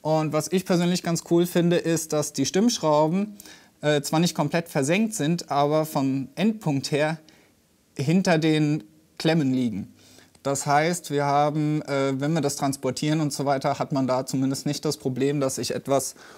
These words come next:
unabsichtlich verstimmt oder ähnliches in der Richtung. Und, äh,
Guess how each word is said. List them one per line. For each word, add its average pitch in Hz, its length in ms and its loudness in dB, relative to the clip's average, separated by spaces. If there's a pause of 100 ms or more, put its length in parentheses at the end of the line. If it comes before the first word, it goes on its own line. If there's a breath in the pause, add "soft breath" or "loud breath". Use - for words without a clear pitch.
(160 loud breath)
unabsichtlich 160 760 0
verstimmt 143 600 -2
oder 123 160 -2
ähnliches 117 480 -4
in 104 80 -4
der 180 180 2
Richtung. 185 460 0 (580 loud breath)
Und, 143 560 6
äh, 143 300 10